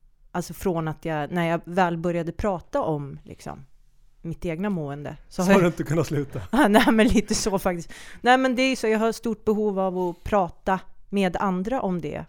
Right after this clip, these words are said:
Speaker 1: Och, eh,
Speaker 2: Mm.
Speaker 1: det är ju så, eh, att det är som att vi nosar upp varandra, vi som har de här, eh,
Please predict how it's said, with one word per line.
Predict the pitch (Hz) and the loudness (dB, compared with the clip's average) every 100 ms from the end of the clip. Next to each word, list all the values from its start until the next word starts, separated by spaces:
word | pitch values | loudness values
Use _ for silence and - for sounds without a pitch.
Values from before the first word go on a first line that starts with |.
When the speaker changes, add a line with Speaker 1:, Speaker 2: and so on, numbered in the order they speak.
| _ | _
Speaker 1:
Och, | 175 - - | -14 -12 -8
eh, | 175 160 - - - - | -6 -8 -12 -20 -20 -8
Speaker 2:
Mm. | 131 | -4
Speaker 1:
det | 123 | 2
är | 214 | 4
ju | 277 | 2
så, | - 156 135 - - _ - | 0 -6 -8 -12 -20 _ -10
eh, | 175 160 143 131 117 - | -6 -4 -6 -8 -10 -8
att | 165 - - - - _ _ _ | -8 -8 -14 -18 -18 _ _ _
det | 202 - | -12 -6
är | 190 | -4
som | 202 226 | -4 -4
att | 202 _ _ _ - - - - _ _ | -6 _ _ _ -20 -20 -20 -20 _ _
vi | 175 185 180 | -8 -4 -2
nosar | 185 202 196 - 196 | 0 0 0 -2 -2
upp | 285 - | -2 -4
varandra, | 226 160 131 147 160 | -4 -2 -4 -8 -8
vi | 160 | -8
som | 156 175 | -6 -4
har | 196 226 | -2 0
de | 202 175 | 0 -2
här, | 143 147 | -4 -6
eh, | 147 | -8